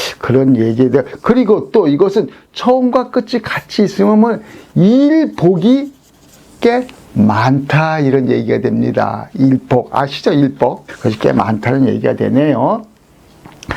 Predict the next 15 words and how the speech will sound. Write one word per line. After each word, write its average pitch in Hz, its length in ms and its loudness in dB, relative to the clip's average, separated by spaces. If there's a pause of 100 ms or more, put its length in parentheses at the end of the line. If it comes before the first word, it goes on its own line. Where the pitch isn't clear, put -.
(360)
자, 147 480 0
그리고 147 800 2 (580)
어디 170 280 2
봅시다. 156 920 0 (1300)
아유, 220 200 2
말맞자. 190 680 0 (280)
많이 - 560 0
바쁘게 151 460 -2
다니시겠네, 139 800 0
여기저기. 131 1080 0 (320)
그리고, 165 640 2 (280)
아, 120 240 0
이 131 140 2
말맞자는 151 1200 -2 (240)
바로 135 420 -2